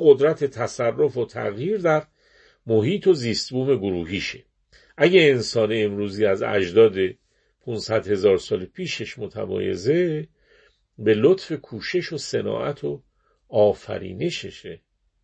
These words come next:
آدمی به قدرت تصمیم و توانایی اراده خودش واقف شده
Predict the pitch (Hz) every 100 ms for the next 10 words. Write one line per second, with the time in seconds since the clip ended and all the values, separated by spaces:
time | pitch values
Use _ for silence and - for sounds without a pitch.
0 | _ _ _ _ _ _ - 104 104 110
1 | 165 131 - 104 101 107 101 - 98 107
2 | 101 - - 104 98 92 95 95 - -
3 | 95 95 95 92 98 98 - 50 95 98
4 | 92 50 - 143 139 127 113 104 104 139
5 | 170 - 143 113 117 113 110